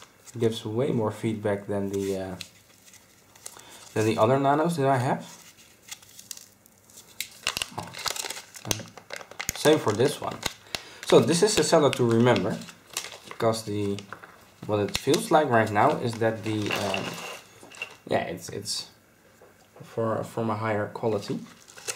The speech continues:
and that's al-, always, uh, nice to have. Now the two big ones. This one shows two, and obviously it's from China. And the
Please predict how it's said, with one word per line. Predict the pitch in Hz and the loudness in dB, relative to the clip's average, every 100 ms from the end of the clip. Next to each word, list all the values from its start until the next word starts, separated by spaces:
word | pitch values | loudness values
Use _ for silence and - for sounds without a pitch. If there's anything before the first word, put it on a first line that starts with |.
| - _ _ - - - - - | -12 _ _ -8 -4 -4 -6 -6
and | 117 113 | 0 4
that's | 123 120 - - | 4 4 -2 -4
al-, | - - - - | -4 -6 -16 8
always, | 170 135 117 110 - | 12 12 10 8 2
uh, | 107 - - - - 131 | 0 0 -2 -6 -12 -4
nice | 123 117 104 104 - | 0 2 2 0 -4
to | 107 | -4
have. | 92 87 - - _ _ _ - _ - - - - - - - - - - - - - | -2 -4 -10 -20 _ _ _ -20 _ -20 -20 -20 -20 -20 -20 -10 -8 -6 -10 -10 -10 0
Now | 123 147 | 6 6
the | 117 | 6
two | - 143 | 6 6
big | 113 - 165 | 8 8 8
ones. | 107 87 - - - - - _ _ _ _ _ _ - | 6 6 -2 -6 -10 -20 -20 _ _ _ _ _ _ -2
This | 123 | 2
one | 151 147 | 4 4
shows | 147 127 - | 4 4 2
two, | - 127 113 - - - - - - - - - _ _ _ _ - | 2 2 2 -2 -10 -14 -14 -18 -16 -12 -12 -14 _ _ _ _ -6
and | 113 107 107 104 104 - _ - - _ - | -4 -2 -4 -4 -6 -12 _ -20 -20 _ -6
obviously | 107 107 104 | -6 -6 -6
it's | - - | -6 -8
from | - 87 | -10 0
China. | 117 139 175 - - - - - - - - - - - - - - - - - | 2 2 0 -8 -16 -16 -16 -18 -20 -20 -20 -20 -20 -20 -20 -18 -12 -10 -10 -10
And | |
the | - | -6